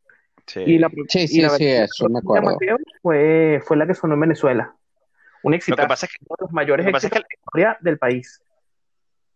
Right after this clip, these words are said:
Speaker 1: Lo que pasa es que esta canción de las cuatro monedas de Pata Pata Glu Glu es co-, es distinta, no es esa Pata Pata.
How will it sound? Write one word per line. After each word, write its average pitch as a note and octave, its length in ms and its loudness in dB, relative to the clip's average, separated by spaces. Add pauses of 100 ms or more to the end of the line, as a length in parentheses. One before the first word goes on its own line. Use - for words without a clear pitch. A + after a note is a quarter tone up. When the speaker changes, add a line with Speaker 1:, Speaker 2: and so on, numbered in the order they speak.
(160)
Speaker 1:
Lo C#3 60 -2
que C3+ 80 -2
pasa C3 160 -2
es - 40 -4
que - 40 -2
esta A3 140 -2
canción D3 320 0
de E3+ 80 2
las D#3 260 0
cuatro C3+ 300 -2
monedas B2+ 580 -2
de G#2+ 220 0
Pata A2 260 -2
Pata G#2+ 220 -2
Glu D3+ 180 0
Glu D3+ 220 2
es A2 120 0
co-, C#3 220 0
es B2 260 -2
distinta, B2+ 460 -4
no G#2+ 160 -12
es G#2+ 160 -8
esa C#3 240 -2
Pata C#3 240 -2
Pata. G#2 340 -6